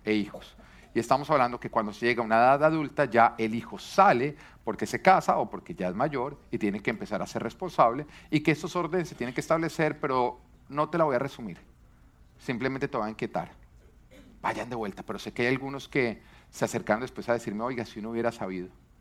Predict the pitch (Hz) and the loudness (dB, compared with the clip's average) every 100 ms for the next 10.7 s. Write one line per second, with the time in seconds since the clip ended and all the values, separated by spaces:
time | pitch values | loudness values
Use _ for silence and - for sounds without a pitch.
0 | - - - - - - - 151 180 175 | -20 -20 -20 -20 -20 -20 -16 -10 -4 2
1 | 165 143 123 120 127 117 107 104 - - | 2 2 -2 0 2 0 -2 -14 -20 -20
2 | - 127 165 - - - - - 117 101 | -18 -16 -14 -16 -20 -20 -20 -10 -6 -4
3 | - 156 - 123 143 143 123 104 107 123 | -4 -4 0 0 2 0 0 -2 0 2
4 | 135 104 127 127 104 104 113 123 123 113 | 0 -2 -6 -6 -8 -2 0 -2 -2 -2
5 | - 92 120 - 104 95 98 120 110 110 | 0 -4 -6 -8 -4 -2 -2 -2 0 -2
6 | 113 117 101 101 - - - - - - | 2 4 2 0 -10 -18 -20 -18 -20 -16
7 | - - - - - - - - 180 - | -16 -12 -10 -10 -10 -18 -20 -20 -20 -20
8 | - 339 415 359 330 - 359 302 311 - | -20 -18 -18 -18 -18 -18 -20 -18 -18 -18
9 | 262 262 - 226 233 - 220 - - - | -20 -20 -20 -20 -20 -20 -20 -20 -20 -20
10 | - - - - 113 139 - | -20 -20 -20 -12 -10 -10 -16